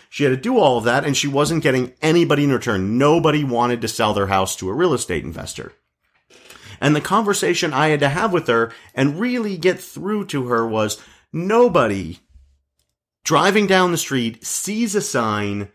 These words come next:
writes down a phone number, picks up the phone, and says, "Hey, what is my home worth?" for fun, right? Because if they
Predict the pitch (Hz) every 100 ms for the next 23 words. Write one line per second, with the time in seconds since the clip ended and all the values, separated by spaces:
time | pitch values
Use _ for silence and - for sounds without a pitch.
0 | _ _ _ 110 139 214 214 220 202 175
1 | - 135 123 117 113 113 - 220 - 202
2 | 160 147 135 131 135 - - 135 135 160
3 | 139 - - _ _ - 220 139 87 76
4 | _ _ _ 110 120 196 202 160 165 160
5 | 151 - 175 185 147 98 87 98 - _
6 | _ _ _ _ _ _ _ _ _ _
7 | - 190 190 262 147 71 - _ _ _
8 | _ _ _ _ _ _ _ - 185 190
9 | - 160 - - _ _ _ _ _ 160
10 | 160 160 156 120